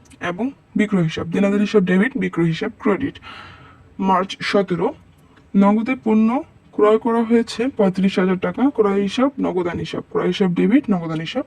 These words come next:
ক্রেডিট। উনিশ তারিখ কেক বিক্রয় করা হয়েছে ষাট হাজার টাকা, নগদান হিসাব ডেবিট,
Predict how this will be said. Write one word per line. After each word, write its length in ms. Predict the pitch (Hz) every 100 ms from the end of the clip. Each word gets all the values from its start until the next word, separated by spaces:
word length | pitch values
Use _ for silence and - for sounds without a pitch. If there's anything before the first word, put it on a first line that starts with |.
| -
ক্রেডিট। 400 | - - 170 - - - - - - - -
উনিশ 280 | 233 277
তারিখ 240 | - 190 202
কেক 200 | - 226
বিক্রয় 340 | 208 220 226 214
করা 220 | 214 214
হয়েছে 400 | 220 240 240 311
ষাট 280 | 277 196 170
হাজার 200 | 165 -
টাকা, 280 | - - - - - _ - _ _ -
নগদান 380 | 190 185 214 226
হিসাব 440 | 220 214 220 202
ডেবিট, 360 | 185 175 202